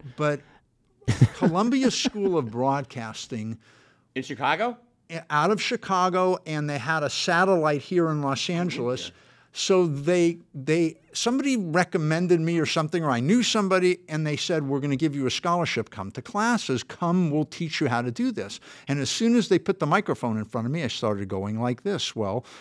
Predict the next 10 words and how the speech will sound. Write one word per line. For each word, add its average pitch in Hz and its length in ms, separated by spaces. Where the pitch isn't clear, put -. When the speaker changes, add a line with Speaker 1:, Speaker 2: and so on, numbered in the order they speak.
Speaker 1:
it's - 200
Ron 101 300
Radio 143 460
here, 90 260
and 110 220
it's," 107 200
they 139 140
s-, - 220
"Stop - 320
that. 101 180